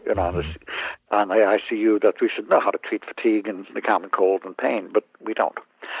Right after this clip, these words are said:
Speaker 1: The book teaches people how to do all of those things. Uh, it teaches about how to address the human energy crisis, uh, using,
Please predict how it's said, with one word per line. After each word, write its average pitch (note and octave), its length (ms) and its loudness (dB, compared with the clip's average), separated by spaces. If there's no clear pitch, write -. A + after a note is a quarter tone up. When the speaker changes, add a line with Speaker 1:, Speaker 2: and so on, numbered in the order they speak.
Speaker 1:
The C3+ 60 4
book - 260 0
teaches - 380 -4
people A2 240 0
how G#2+ 180 -2
to G2 180 -4
do G2+ 260 0
all G2+ 180 4
of F#2+ 80 -2
those G2 160 2
things. E2 300 -10
Uh, G2+ 340 2
it - 180 -2
teaches A2 340 -2
about F#2+ 200 4
how A2 200 -4
to C3+ 80 0
address G#2 340 2
the - 60 -16
human F#2+ 320 -8
energy F#2 360 -6
crisis, F#2+ 440 2
uh, G#2 80 4
using, A2+ 680 2